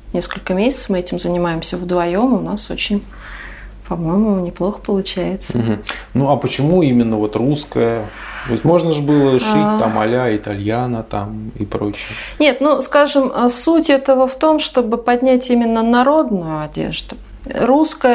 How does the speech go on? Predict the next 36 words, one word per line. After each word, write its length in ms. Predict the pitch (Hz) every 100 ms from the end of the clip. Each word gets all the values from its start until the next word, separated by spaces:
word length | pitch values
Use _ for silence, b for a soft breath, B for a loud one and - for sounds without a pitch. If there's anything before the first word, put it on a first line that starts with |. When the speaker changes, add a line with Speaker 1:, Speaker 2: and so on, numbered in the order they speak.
| 226
Speaker 1:
это 220 | 226 240
вообще 340 | 233 226 262 208
не 180 | 170 160
в 60 |
плане 280 | - 175 160
национальности, 680 | - 214 254 330 262 240 190
это 220 | 180 160
мы 100 | 170
берем 320 | 165 185 170
все 280 | 175 - 180
С 160 | 175 202
Н 160 | 202
Г, 180 | 226 302
там 240 | 302 190 180
можно 300 | 180 185 175
брать 240 | 180 175
Speaker 2:
Мгм. 100 | -
Speaker 1:
любую, 400 | 196 196 247 240
можно 400 | 196 170 175 165
адыгейскую 800 | 160 180 190 214 208 - 190 185
брать, 400 | 190 190 180 180
можно 320 | 151 143 180
брать 280 | 175 160 160
еще 220 | 170 233
какую-то. 540 | 233 196 - 180 180 160 B B B 190
Просто, 340 | 214 214 220
а, 560 | 208 - 175 180 - -
это 280 | 214 214 240
огромный 540 | 240 247 269 262 233
материал, 720 | 226 226 - 240 233 247 247
богатейший, 960 | 196 196 202 208 - 202 185 - - - - B B B
который 380 | 196 202 240 233
почти 760 | 233 247 247 - - 269 277 262
нигде 420 | 233 220 208 240
не 140 | 240
затронут. 640 | 214 208 208 196 165 147